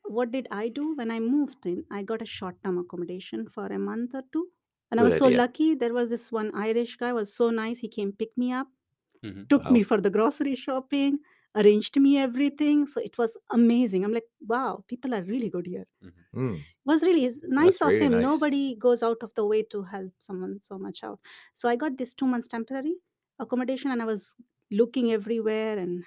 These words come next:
Speaker 1: having a look. And then almost two months later, I found a place. I live in close to the Harold Cross. It's a nice one-bedroom apartment.
Speaker 2: Brilliant.
Speaker 1: But to be honest, like, you know, living standard has gone down from Coop here to
Speaker 3: <laughs>
Speaker 1: Dublin, and I'm paying more than two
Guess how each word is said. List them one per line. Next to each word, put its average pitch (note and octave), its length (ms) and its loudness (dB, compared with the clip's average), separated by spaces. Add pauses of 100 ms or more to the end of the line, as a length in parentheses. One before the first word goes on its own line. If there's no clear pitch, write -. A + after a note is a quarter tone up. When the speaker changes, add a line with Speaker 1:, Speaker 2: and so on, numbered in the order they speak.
Speaker 1:
having G#3+ 440 -4
a G#3 80 -2
look. G#3 240 -4
And A#3+ 120 -2
then B3+ 200 -4
almost D4 520 0
two - 140 0
months C#4 400 2
later, C4 380 -4
I A3+ 140 -4
found G3+ 500 -4
a G3+ 40 -8
place. G3+ 420 -6 (540)
I G3+ 120 -4
live G3+ 280 2
in G3+ 340 2
close G#3+ 240 2
to G#3+ 100 -2
the G3 80 -4
Harold G3 320 -4
Cross. C#4 480 -8
It's - 140 -14
a A#3+ 40 -2
nice A3+ 360 -4
one-bedroom G#3 420 -2
apartment. G#3+ 540 -4 (140)
Speaker 2:
Brilliant. - 560 -2
Speaker 1:
But G#3+ 200 4 (240)
to A#3 80 6
be G#3+ 100 4
honest, G#3 400 4
like, F3 180 -2
you F#3+ 60 4
know, F#3+ 140 2 (360)
living A#3 440 6
standard G#3+ 320 -2
has G3 180 -2
gone G3 300 2
down F#3 300 0
from F3+ 260 -2
Coop F#3+ 340 2
here E3+ 160 -6
to - 140 -18 (460)
Speaker 3:
<laughs> A2 340 -12
Speaker 1:
Dublin, G3 380 4
and G3 100 4
I'm G#3 100 2
paying G#3 300 8
more G3+ 160 6
than F#3 220 0
two G#3+ 180 0